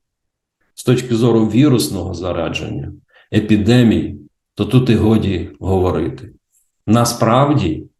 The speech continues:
якщо об'єктивно подивитися на,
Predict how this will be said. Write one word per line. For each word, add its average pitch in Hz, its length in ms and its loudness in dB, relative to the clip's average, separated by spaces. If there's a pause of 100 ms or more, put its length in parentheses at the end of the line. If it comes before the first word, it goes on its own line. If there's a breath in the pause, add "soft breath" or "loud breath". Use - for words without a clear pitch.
(120)
якщо 101 800 0 (360)
об'єктивно 117 800 2
подивитися 101 680 -2
на, 82 140 -6